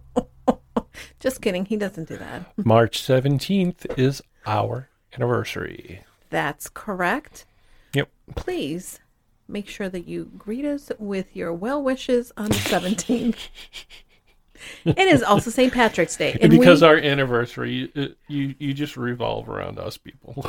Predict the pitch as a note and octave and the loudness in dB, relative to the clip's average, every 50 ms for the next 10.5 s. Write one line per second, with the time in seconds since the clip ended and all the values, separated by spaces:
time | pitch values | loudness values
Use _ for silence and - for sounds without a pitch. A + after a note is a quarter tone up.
0 | - - - _ _ _ _ _ _ - _ _ _ - D#3 - A#3+ - - _ | -10 -12 -16 _ _ _ _ _ _ -20 _ _ _ -2 2 2 2 0 0 _
1 | - F#4+ A4 - - A4+ F#4 C#4+ B3 B3 A#3+ - A#3+ C4+ B3+ C#4 C4+ C4+ C#4 C#4+ | 2 2 2 4 4 4 6 8 8 8 8 6 2 0 2 4 4 4 2 2
2 | D4 D#4 D#4 F#4 F4 - - - A#3 A3 A3 A3 A#3+ B3 A#3+ A3+ - - - A3+ | 2 0 0 0 -4 -6 -2 0 0 0 2 0 0 0 0 0 -4 -2 0 2
3 | G#3+ G#3 G#3 - - - C#4+ - - G#3+ F#3 E3 F3 G#3+ B3+ - - - G2 - | 2 2 0 -4 -8 -8 -10 -6 -2 0 0 2 0 0 -4 -6 -6 -6 -6 -6
4 | - - - A#3+ A3 G#3 A3 A3+ - - - - C4 B3+ B3 A#3 A3 G#3 G3 F#3+ | -6 -8 -4 0 2 2 2 0 -2 -8 -4 -2 -2 0 0 0 0 0 0 0
5 | F#3 F#3+ G#3+ A#3 B3 - - - A3 G3+ G3+ F#3+ F3+ F3 F3 G3 A3+ C#4 - - | 2 0 0 -2 -2 -4 -8 -8 -4 -2 0 0 2 2 2 4 2 2 2 -2
6 | - - A#3+ A3 A3+ A#3 A#3 G#3 G#3 A3+ G#3+ A3 - - A3+ G#3+ G#3+ G#3 G#3+ G#3+ | -6 -2 0 0 2 2 0 2 4 4 4 4 4 0 0 0 2 2 0 -2
7 | G#3 - G#3 G3+ - G#3+ F#3+ F#3 F#3+ G3+ G#3 G#3+ - - G3 G#3 G3 G3+ G3 F#3+ | -2 -2 -4 -4 -2 0 2 4 4 4 2 0 0 0 -2 0 0 0 -2 -4
8 | - _ - - G#3 F3+ E3+ F#3 G3+ A#3 A3+ G3+ G3 F#3+ G3 G3+ G3+ G#3 G3+ G#3+ | -8 _ -10 -8 -6 -6 -6 -8 -6 -4 -4 -4 -4 -4 -4 -2 -2 -2 0 0
9 | G#3+ G3+ G3 G3 G3 F#3+ - G#3 G#3 G#3 A3 F#3+ - - G3+ G3+ F#3 - - A#3 | -2 -2 -2 -2 -6 -6 -6 -6 -6 -6 -8 -12 -12 -8 -8 -8 -8 -8 -8 -8
10 | A3+ - G3 E3+ F#3 A#3+ C4 - - | -4 -2 -2 0 0 -2 -6 -8 -12